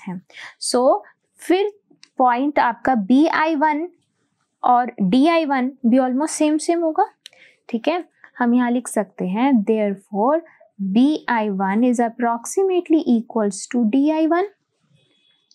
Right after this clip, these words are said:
ठीक है। तो हम यहाँ पे ये मेंशन कर सकते हैं। तो so this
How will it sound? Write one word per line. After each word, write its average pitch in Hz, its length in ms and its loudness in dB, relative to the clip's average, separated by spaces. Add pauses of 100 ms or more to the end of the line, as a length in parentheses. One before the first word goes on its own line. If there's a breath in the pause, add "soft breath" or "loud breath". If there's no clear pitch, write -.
ठीक 226 180 -6
है। 311 160 -2
तो 269 140 -4
हम 254 160 0
यहाँ 240 280 -4
पे 247 60 -2
ये 240 120 -2
मेंशन 220 400 -6
कर 254 220 -2
सकते - 380 -14
हैं। 208 240 -16 (420 soft breath)
तो 247 360 -2 (180)
so 247 160 0
this 277 280 0